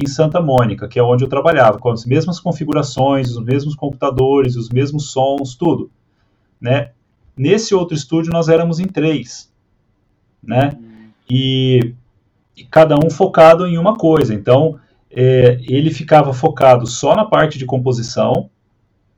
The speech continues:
Speaker 1: né?
Speaker 2: Aham.
Speaker 1: Quando ele precisava de alguma ajuda, alguma coisa assim, é, ele ligava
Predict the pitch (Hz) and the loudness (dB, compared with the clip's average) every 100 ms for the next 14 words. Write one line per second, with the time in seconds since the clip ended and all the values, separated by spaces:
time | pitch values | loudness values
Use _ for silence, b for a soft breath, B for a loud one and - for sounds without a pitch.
0 | _ _ 113 120 139 156 _ - 120 117 | _ _ -6 -2 0 -2 _ -20 -20 -20
1 | 120 127 _ _ _ - 156 202 202 185 | -20 -20 _ _ _ -4 -2 0 -2 -2
2 | 170 - 151 135 143 143 123 127 127 131 | -6 -6 -2 4 6 4 2 0 0 0
3 | 131 120 131 160 147 123 123 131 139 131 | 0 0 -2 -2 0 0 0 -2 0 0
4 | 123 123 127 92 85 _ _ _ _ 113 | 0 -2 -4 -4 -8 _ _ _ _ -4
5 | 113 113 110 98 - _ _ _ - 143 | -2 0 0 -2 -4 _ _ _ -2 0
6 | 160 147 123 117 127 151 170 190 | 0 0 2 6 6 6 4 -4